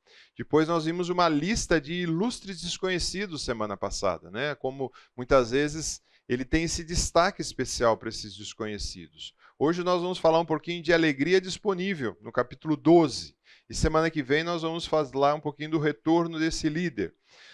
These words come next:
Só que eu quero voltar um pouquinho no capítulo dez, que na semana passada nós, de certa forma, passamos meio voando com a questão de obediência, né? Porque o nosso foco não é trabalhar com obediência,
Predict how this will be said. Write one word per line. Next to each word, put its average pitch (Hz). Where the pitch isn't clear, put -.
Só 202
que -
eu 220
quero 208
voltar 196
um 180
pouquinho 170
no 165
capítulo 151
dez, 151
que -
na 131
semana 127
passada 143
nós, 143
de -
certa 147
forma, 151
passamos 170
meio 147
voando 151
com -
a 147
questão 151
de 156
obediência, 139
né? 110
Porque 139
o 143
nosso 147
foco 147
não 160
é 147
trabalhar 143
com 151
obediência, 143